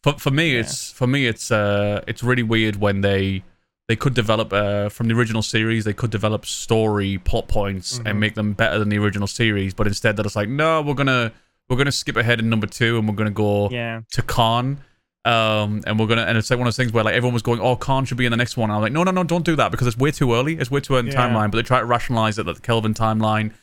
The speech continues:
Speaker 1: after being attacked by the Romulans, they were looking for, they were looking for potential weapons, and they found them, and
Speaker 2: Hmm.
Speaker 1: it happens earlier.
Speaker 2: Yeah.
Speaker 1: Um,
Speaker 2: Yeah.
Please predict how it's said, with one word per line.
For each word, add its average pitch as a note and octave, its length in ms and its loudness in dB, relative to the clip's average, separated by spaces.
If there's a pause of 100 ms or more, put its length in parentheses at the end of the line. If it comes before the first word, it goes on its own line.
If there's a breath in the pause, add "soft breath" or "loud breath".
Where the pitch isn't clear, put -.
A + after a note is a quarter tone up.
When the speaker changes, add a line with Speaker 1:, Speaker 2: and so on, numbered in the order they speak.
(260 soft breath)
Speaker 1:
after A2 180 -4
being A2 140 4
attacked G#2+ 240 2
by A2+ 80 4
the G#2+ 80 2
Romulans, A2 600 2
they G#2+ 80 0
were G2+ 80 0
looking G#2 240 -2
for, A2+ 240 -2
they G#2+ 80 0
were G#2 100 2
looking A2 240 -2
for G#2+ 140 -2
potential G#2+ 400 -2
weapons, G#2 440 0
and G2+ 80 -2
they G2+ 80 -2
found G2+ 300 0
them, G2+ 280 2
and G2 180 -2
Speaker 2:
Hmm. A2+ 60 -8 (240)
Speaker 1:
it G#2+ 80 -4
happens G#2 300 0
earlier. G#2 420 2
Speaker 2:
Yeah. A2 320 -6 (120)
Speaker 1:
Um, G#2+ 580 0
Speaker 2:
Yeah. A2+ 260 -10